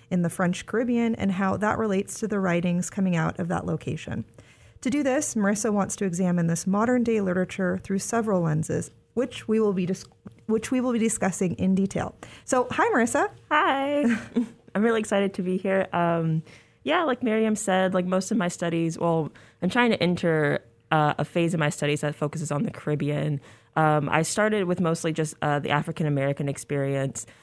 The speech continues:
Speaker 2: uh, but now I want to reach out into another geographic location that's affected by colonization as well.
Speaker 1: Okay, and so you are getting your degree in literature, right?
Speaker 2: Yes.
Speaker 1: From the, like we said, School of Writing.
Speaker 2: Literature and Film.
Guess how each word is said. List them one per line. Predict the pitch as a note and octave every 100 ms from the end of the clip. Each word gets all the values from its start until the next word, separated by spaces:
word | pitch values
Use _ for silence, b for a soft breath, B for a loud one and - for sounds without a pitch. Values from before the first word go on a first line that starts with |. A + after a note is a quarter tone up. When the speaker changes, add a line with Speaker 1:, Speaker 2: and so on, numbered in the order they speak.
| B
Speaker 2:
uh, | - D3+
but | E3+
now | E3+ E3
I | E3
want | D3+ D3
to | D3+
reach | D#3 D3+ -
out | C#3+ C#3
into | C#3+ D3 - C#3+ C#3 C#3 C#3
another | D3 D#3 D#3 D3+
geographic | C#3+ C#3 C#3+ C#3 D3+
location | D3 C#3+ D3 C#3
that's | C3+ -
affected | C#3+ C3 C#3+
by | C#3
colonization | C#3+ D3 C#3+ D3 D#3 D3 - -
as | D#3 -
well. | D#3 C#3 D#3+ - _ _ _ _ _ _ -
Speaker 1:
Okay, | C#4 A#3
and | G3+ G#3
so | -
you | A3+ G#3+
are | C#4+ C#4
getting | A3+ A3+ G#3
your | G3
degree | F#3 F#3 F#3 F#3 F#3 F#3+
in | F3+ E3+ E3 E3+ E3+ - _ _ _
literature, | - G#3 F#3+ D3+ - -
right? | E3+ F3+
Speaker 2:
Yes. | D#3+ C#3+
Speaker 1:
From | F3 E3+ E3+
the, | E3+ F3 E3 D#3+ -
like | F#3
we | F#3+
said, | E3+ D#3+ D3
School | - - B3+ D4+ C#4+
of | A3+
Writing. | F#3+ G#3+ A#3+ C4+ C4 C4+
Speaker 2:
Literature | F3+ F3+ F#3 F3+ F3+
and | F3 E3 F#3
Film. | C3+ - D#3+